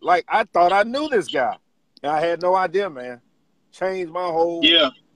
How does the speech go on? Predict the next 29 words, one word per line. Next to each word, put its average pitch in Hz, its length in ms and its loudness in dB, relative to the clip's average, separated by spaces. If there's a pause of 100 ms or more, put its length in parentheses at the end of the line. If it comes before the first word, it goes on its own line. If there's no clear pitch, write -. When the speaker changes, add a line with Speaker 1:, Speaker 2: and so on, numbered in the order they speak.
(120)
Speaker 1:
I 185 120 2
just 190 240 -6
thought 175 240 2
you 175 80 0
were 165 60 -2
a 135 60 -12
dude 185 260 4
that 165 100 -2
liked 170 240 2
joking 185 340 0
all 185 180 2
the 175 60 0
time. 185 420 0 (280)
I 160 180 2
had 147 140 -4
no 190 160 4
idea 190 300 2
that 175 180 0
you 175 80 4
were 165 80 4
trying 180 240 6
to 160 80 4
<laughs> 156 100 4
laugh 185 320 2
to 160 80 -12
keep 185 220 -10
from 160 140 -16
crying. 175 360 -6 (1200)
Speaker 2:
Yeah. 180 300 4